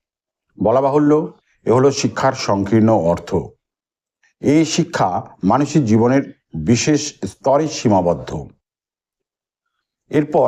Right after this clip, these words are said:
আলোচনা করতে হয় শিক্ষার সংকীর্ণ অর্থ। শিক্ষার এই সংকীর্ণ অর্থ থেকেই স্পষ্ট হয়েছে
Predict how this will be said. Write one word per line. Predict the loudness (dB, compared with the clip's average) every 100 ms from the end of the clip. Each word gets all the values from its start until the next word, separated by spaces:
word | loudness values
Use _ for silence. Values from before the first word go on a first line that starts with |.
| 0
আলোচনা | -2 0 0 0
করতে | 0 0 0
হয় | 2 0 -4 -12
শিক্ষার | -6 -4 -2 -4
সংকীর্ণ | -2 -2 0 0 2
অর্থ। | 2 0 -4 -10 -10 _ _ _ _ _ _ _ _ _ _ _ _ -8
শিক্ষার | -2 0 0
এই | -2
সংকীর্ণ | -2 -4 -2 0
অর্থ | 0 0 -4
থেকেই | -2 -2 0 2 0
স্পষ্ট | 0 -2 -2 -2
হয়েছে | 2 2 0 -2